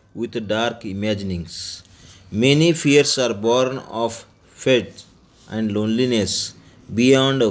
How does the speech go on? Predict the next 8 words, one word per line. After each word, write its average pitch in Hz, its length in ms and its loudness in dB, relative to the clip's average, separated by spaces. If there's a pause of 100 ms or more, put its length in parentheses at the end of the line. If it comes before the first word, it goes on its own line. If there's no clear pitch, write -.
(120)
wholesome 123 580 -2 (300)
discipline. 90 520 -6 (680)
Be 127 80 6 (120)
gentle 123 420 2
with 113 180 -4 (200)
yourself." 92 580 -4 (1120)
When 160 140 6
we 170 80 8